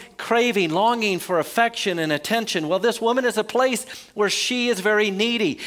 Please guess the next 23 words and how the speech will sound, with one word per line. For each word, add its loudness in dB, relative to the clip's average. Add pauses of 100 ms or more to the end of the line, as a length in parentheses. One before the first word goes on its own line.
(120)
She -2
goes 4
from -2
one 2
marriage 2 (280)
to 0
the 2
next, 0 (440)
one 2
relationship 2
to 0
another 2
relationship, 0 (400)
and 0
repeat. -2 (720)
One 0
relationship -2
to -6
another, -2 (220)
and -4
repeat. -8 (1400)
Number -4
three, -8